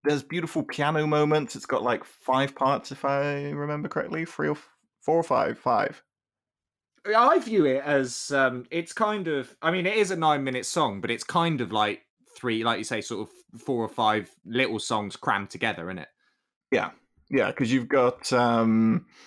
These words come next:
Speaker 1: Jesus of Suburbia, which is, like, your intro, talking about backstory of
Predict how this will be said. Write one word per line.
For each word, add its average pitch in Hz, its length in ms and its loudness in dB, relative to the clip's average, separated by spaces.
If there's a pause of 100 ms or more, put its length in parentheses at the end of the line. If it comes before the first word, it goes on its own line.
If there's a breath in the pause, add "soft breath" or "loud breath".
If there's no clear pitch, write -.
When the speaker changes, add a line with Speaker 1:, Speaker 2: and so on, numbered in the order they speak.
(340 loud breath)
Speaker 1:
Jesus 160 180 2
of 139 100 -2
Suburbia, 117 400 4
which 101 180 -2
is, 110 60 -2
like, 110 140 2
your 107 160 0
intro, 110 640 2
talking 107 320 -4
about 104 480 0
backstory - 480 0
of 135 180 -4